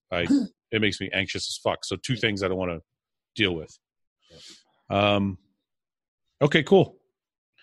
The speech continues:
Speaker 1: Uh, Thomas says you
Speaker 2: Good
Speaker 1: can only
Speaker 2: talk. Doctor Fuad.
Speaker 1: Well,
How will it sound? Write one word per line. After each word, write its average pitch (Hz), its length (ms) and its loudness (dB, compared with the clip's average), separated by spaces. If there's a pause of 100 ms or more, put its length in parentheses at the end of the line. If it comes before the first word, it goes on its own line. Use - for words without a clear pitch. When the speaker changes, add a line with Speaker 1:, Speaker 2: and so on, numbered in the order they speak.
(400)
Speaker 1:
Uh, 123 760 8
Thomas 160 460 6
says 123 600 4
you 131 80 4
Speaker 2:
Good 120 120 2
Speaker 1:
can 143 40 6
only 139 160 10
Speaker 2:
talk. - 180 -4 (800)
Doctor 165 440 0
Fuad. 127 520 -2 (640)
Speaker 1:
Well, 165 240 6